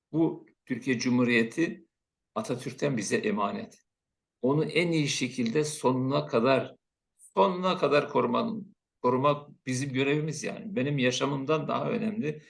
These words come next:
bizim kendi özel yaşamımızdan, ömrümüzden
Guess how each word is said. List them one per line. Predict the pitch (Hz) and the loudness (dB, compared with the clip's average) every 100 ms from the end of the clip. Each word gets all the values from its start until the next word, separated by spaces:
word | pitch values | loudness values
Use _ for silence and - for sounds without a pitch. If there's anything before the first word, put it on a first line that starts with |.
| _ _ - | _ _ -6
bizim | 120 147 | -4 -4
kendi | - 120 120 131 | 0 2 4 2
özel | 120 117 151 127 | 0 2 2 2
yaşamımızdan, | 113 113 110 110 - 135 147 - _ _ _ | 0 -2 -2 -4 -2 -2 -2 -8 _ _ _
ömrümüzden | 123 131 139 139 131 131 156 160 | 4 4 2 0 0 0 0 0